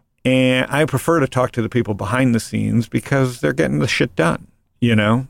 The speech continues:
Uh, at the top, someone just has to say yes, but then you gotta work the, the system and you gotta get the people, you gotta get buy-in. And I, I appreciate how he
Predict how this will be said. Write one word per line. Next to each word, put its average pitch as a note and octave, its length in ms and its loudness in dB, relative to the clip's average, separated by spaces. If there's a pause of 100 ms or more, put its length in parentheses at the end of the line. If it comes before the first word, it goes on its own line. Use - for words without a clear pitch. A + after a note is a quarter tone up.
(160)
Uh, A#2 500 2
at - 120 -6
the B2 80 2
top, F#3 240 0
someone C3+ 220 0
just A#2+ 140 -4
has - 160 -2
to G2+ 60 -14
say G#2+ 160 -2
yes, A2 300 0
but - 140 -6
then D#3 120 2
you G3+ 80 2
gotta G3 180 2
work E3 260 2
the, C#3+ 320 2
the - 80 -4
system G#2 540 -2
and A2 120 2
you A2 80 2
gotta A#2 160 0
get A#2+ 160 -2
the - 60 -20
people, - 260 -2
you B2 80 2
gotta C3+ 140 2
get C3+ 180 0
buy-in. A#2+ 400 -2 (600)
And A#2 480 2
I, A#2+ 280 0
I C3 100 2
appreciate D3+ 460 2
how C3 280 2
he C#3+ 400 2